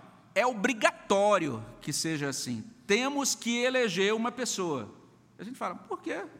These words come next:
Não podia ser onze, ficar onze apóstolos?" Por que tinha que ser doze? Porque era obrigatório que eles elegessem uma décima segunda pessoa, um décimo segundo, eh, apóstolo.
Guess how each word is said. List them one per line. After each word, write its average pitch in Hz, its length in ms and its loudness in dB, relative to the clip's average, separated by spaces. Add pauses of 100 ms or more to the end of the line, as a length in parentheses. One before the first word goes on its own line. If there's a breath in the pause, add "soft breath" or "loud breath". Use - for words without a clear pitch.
(560 loud breath)
Não - 120 -6
podia 220 260 -6
ser 165 460 -2
onze, 196 320 -4
ficar 156 240 -6
onze 170 240 -4
apóstolos?" - 680 -10 (2000)
Por 214 120 -14
que - 100 -12
tinha 220 220 -10
que - 80 -10
ser 220 80 -6
doze? 143 480 -4
Porque 156 380 -14 (100)
era 175 200 -6
obrigatório 170 680 -4
que 156 100 -8
eles 151 300 -6
elegessem 147 580 -6 (540 loud breath)
uma 127 440 0 (300)
décima 135 480 -2
segunda 131 400 -2
pessoa, 131 440 -6
um 120 140 0
décimo 131 440 -4
segundo, 127 500 0 (580 loud breath)
eh, 120 400 -4
apóstolo. 120 840 -8